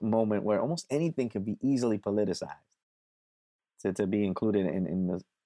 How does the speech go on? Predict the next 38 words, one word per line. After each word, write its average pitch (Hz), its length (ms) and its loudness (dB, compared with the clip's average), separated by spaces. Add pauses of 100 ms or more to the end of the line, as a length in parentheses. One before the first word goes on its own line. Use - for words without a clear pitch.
(1040)
in 107 100 -2
the 98 80 0
Super. 117 200 2
And, 131 120 4
and 120 340 0
Big 190 200 4
Boi 247 160 8
does 170 140 4
not 147 180 2
need 131 160 2
to - 80 -8
perform. 104 500 0
Travis 127 240 4
Scott 123 220 0
does 104 140 0
not 107 200 0
need 101 160 0
the 95 80 0
exposure. 98 420 0
Obviously, 107 600 2 (600)
I - 40 -6
mean, 120 140 0
Lewis, 147 200 0
you're 156 80 2
looking 135 160 2
at, 110 120 2
what, 104 180 2 (180)
hundreds 151 340 2
of 123 120 -2
millions 135 300 0
of - 80 -4
people 113 220 -4
watching 113 340 0
this? 233 220 -4 (680)
So 101 360 -2 (540)
there's 139 140 4
big 180 200 6
impact 123 580 2